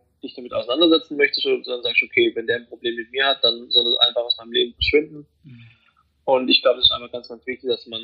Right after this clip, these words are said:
Speaker 1: sich wohlfühlt in dem, was man macht und in dem vor allem, wo, der man ist.
Speaker 2: Ja,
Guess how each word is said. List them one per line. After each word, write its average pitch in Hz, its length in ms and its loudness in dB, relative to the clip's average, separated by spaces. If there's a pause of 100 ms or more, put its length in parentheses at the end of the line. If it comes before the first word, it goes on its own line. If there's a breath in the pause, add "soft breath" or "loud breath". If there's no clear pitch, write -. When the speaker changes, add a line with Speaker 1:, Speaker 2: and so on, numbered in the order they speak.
(140)
Speaker 1:
sich - 300 0
wohlfühlt 320 560 4 (500)
in 127 160 -20
dem, 135 460 -6 (240)
was - 260 -8
man 131 160 -12
macht 202 260 2
und 139 140 -14
in 131 160 -12
dem 127 280 -2
vor 131 140 6
allem, 131 300 0 (140)
wo, 127 260 -14 (240)
der 127 80 2
man 120 160 -10
ist. - 440 -4
Speaker 2:
Ja, 123 220 -8